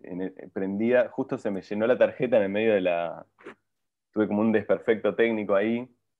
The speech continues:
y me tuve que poner a borrar clips, y como la, la, mientras ella hablaba, digamos, yo estaba ahí como tratando de solucionar esa cosa técnica,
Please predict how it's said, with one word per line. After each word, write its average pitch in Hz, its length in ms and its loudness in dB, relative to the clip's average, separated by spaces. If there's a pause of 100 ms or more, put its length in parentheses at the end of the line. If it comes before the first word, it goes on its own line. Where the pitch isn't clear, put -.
(1040)
y 98 400 0
me 90 320 -6
tuve 123 180 4
que 107 60 0
poner 110 160 6
a 120 60 10
borrar 110 360 6
clips, 120 560 2 (120)
y 92 360 -2 (240)
como 98 240 2
la, 90 200 2
la, 90 260 -4
mientras 98 480 2
ella 143 280 4
hablaba, 117 500 6
digamos, 101 340 0
yo 117 60 -14
estaba 113 220 6
ahí 117 200 6
como 98 260 2
tratando 107 360 0
de 113 80 0
solucionar 104 400 -6
esa 117 160 -4
cosa 117 200 -4
técnica, 139 520 2